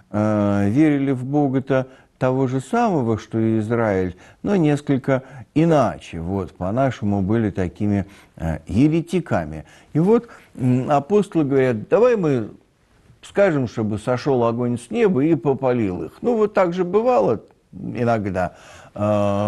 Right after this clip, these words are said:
в ветхозаветной истории. И все страшно впечатлятся этим огнем с неба и, и тут же побегут за нами. И Господь им говорит: «Нет, нет, не знаете, какого вы духа.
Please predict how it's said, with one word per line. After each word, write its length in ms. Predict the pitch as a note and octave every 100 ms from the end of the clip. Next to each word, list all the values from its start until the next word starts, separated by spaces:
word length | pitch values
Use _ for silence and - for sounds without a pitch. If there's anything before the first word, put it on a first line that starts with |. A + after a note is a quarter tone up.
| G#2
в 320 | E2+ G#2+ A2 G#2
ветхозаветной 1000 | A#2 A2 - A2+ A2 A#2 A2 - B2+ C#3
истории. 600 | - A#2+ G2 E2+ D2 - _ _ - _ _ _ _ - - - - - - -
И 140 | C3+
все 320 | B2+ - A3
страшно 540 | G3+ G3 F3+ E3+ E3+ D#3+
впечатлятся 920 | - F3 E3 F3+ G#3+ A#3 A3 - D#3+
этим 400 | C3+ B2+ C3+ C3
огнем 480 | B2 C3 C3+ C3
с 160 | C3 -
неба 500 | G#3 A3+ G3+ D3 B2+
и, 480 | A#2+ - B2 - C#3
и 20 |
тут 260 | - F3 D#3+
же 120 | C#3
побегут 480 | A#2 G2 A#2 D3+ C3
за 140 | G#2+
нами. 260 | D2+ - - - - - - - - -
И 60 |
Господь 500 | G#2 A#2 - F3+ F3
им 140 | D3 B2+
говорит: 720 | B2+ B2 A#2+ B2 A#2 - C3+
«Нет, 300 | D#3 F3 - - - - - - _ -
нет, 460 | A2+ A#2+ D3 D#3 - -
не 160 | G2+
знаете, 540 | G2+ B2+ E3 E3+ D3+ B2+
какого 540 | C3+ B2+ C#3 C3 B2+
вы 200 | A#2 B2
духа. 500 | G#2 G2+ F#2 - -